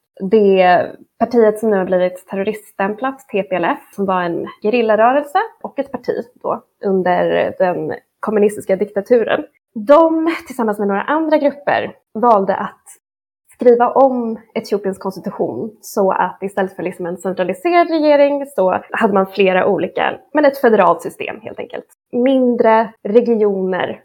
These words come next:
som på olika sätt delades in ut efter etniska, ö,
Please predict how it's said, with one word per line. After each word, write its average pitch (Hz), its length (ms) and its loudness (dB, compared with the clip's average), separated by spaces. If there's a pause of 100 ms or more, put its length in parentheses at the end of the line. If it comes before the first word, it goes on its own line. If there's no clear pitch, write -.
som 185 440 -2 (400)
på 262 180 0
olika 247 240 0
sätt 233 220 -2
delades 214 380 2
in 190 300 2
ut 185 260 -4
efter 107 540 -4 (600)
etniska, 208 600 -2
ö, - 180 -2